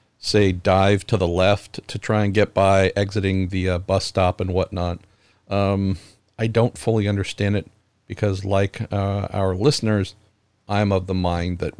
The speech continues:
wow, <laughs> this, this could cause serious problems. So who knows? Maybe there's an anarchist within imsa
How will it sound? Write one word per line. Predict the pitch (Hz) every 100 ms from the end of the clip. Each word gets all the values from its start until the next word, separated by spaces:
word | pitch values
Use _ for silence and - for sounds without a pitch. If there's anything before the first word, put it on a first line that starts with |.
| -
wow, | - 71 110 76 - _ _ -
<laughs> | 240 - - - _ _
this, | 87 101 104 - - -
this | 98 101 -
could | - 98 85
cause | 104 90 87 85 - _ _ _
serious | - - - 104 92 85 -
problems. | - 85 80 - -
So | 104 87 _
who | - 156
knows? | 160 165 110 - - _ _ _
Maybe | 101 104 117 127 123
there's | 113 107
an | 113 -
anarchist | 101 101 87 95 82 - -
within | 90 98
imsa | 87 98 - 110 98